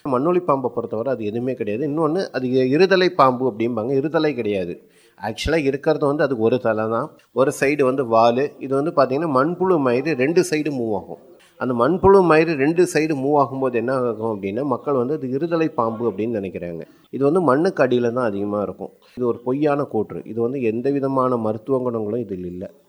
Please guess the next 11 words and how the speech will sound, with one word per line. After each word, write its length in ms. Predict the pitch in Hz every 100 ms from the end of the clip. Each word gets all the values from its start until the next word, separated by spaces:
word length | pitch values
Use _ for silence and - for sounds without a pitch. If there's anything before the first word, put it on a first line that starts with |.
| _
அது 220 | 107 131
இல்லாத 300 | 160 156 175
ம-, 120 | 156
அந்த 200 | 135 123
மக்களுடைய 480 | 117 113 165 165 156
இன்னொரு 220 | 143 180
மூட 260 | 143 139 156
நம்பிக்கை 400 | 151 139 127 117
என்ன 160 | 113 127
ஆகும் 260 | 107 107
அப்படின்னா, 480 | 101 104 90 95